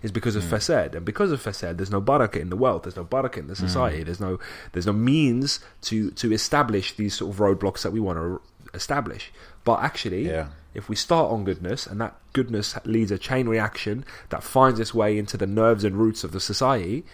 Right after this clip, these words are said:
Speaker 1: then actually there will be barakah in the end to ac-,
Speaker 2: Mm.
Speaker 1: to invest in these sort of procedures that require us to live in the modern age under Islamic guidelines.
Speaker 2: Mm. Yeah, eventually. Yeah,
Speaker 1: Eventually.
Speaker 2: eventually. So what about something like,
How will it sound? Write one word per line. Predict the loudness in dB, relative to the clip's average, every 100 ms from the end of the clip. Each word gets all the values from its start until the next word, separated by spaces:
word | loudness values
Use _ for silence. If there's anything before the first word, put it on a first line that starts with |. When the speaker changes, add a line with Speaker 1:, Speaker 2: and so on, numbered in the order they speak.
| -18 -10
Speaker 1:
then | -4
actually | -4 -2 -2
there | 0 2
will | 2 2
be | 2 0 -4 -10 2
barakah | 4 4 2
in | 2
the | 2
end | 2 0 -4 -12 -2
to | 2 2
ac-, | 0 -4 -6 -4
Speaker 2:
Mm. | 6
Speaker 1:
to | 8 8 4
invest | 2 2 2 -2
in | -4 -2
these | -2
sort | -2 -4
of | -4
procedures | -2 0 0 0 0 2
that | 0 -2
require | 0 6 8 8
us | 6 2 0
to | 4
live | 8 8 6 0 -14 -10 -4
in | 0
the |
modern | 6 6 6 4
age | 0 0 -2 -2 -4 -8 -20 0
under | 2 4 2 0 -2 -6 -20 -10
Islamic | -4 -2 -2 0
guidelines. | 0 0 -2 -6 -12 -18 -20 -12
Speaker 2:
Mm. | -10 -10 -14 -20 -18 -6
Yeah, | -4 -4 -6 -6
eventually. | 2 4 4 -2 -6 -6
Yeah, | -2
Speaker 1:
Eventually. | 0 0 -4 -8
Speaker 2:
eventually. | -8 -10 -14 -16 -16 -20 -20 -20 -20 -20 -20 -20 -20 0
So | 6 8
what | 8 8
about | 8 6
something | 4 0 0 2
like, | 2 0 -4